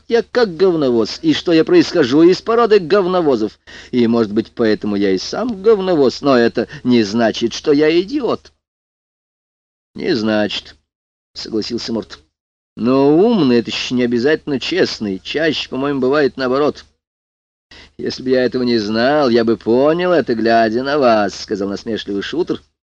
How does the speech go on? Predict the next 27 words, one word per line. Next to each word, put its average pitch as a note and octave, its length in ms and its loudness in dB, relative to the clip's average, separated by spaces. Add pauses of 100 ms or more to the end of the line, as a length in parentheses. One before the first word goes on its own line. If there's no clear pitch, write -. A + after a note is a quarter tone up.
(380)
и F#2 140 -10
Морт G#2 320 -2
почувствовал, G#2+ 640 -6
что A2 180 -6
краснеет. G2 800 -6 (600)
Он F3+ 160 -6
не B2 80 0
любил, G#2+ 400 2
когда G2 240 -8
ему G2 140 -4
хамили, F#2+ 480 -6 (520)
и - 80 -12
нечасто E3 560 -2
с - 100 -10
этим G#2 180 -8
сталкивался. G2 800 -6 (440)
Но C3 140 -6
вот C#3+ 160 0
Шутер B2 540 -2
только C3+ 220 -4
что - 160 -8
это D3 160 -4
сделал C#3 560 0
с - 160 -12
небрежностью C3+ 840 -2
опытного A#2 420 0
стрелка, A2 760 -4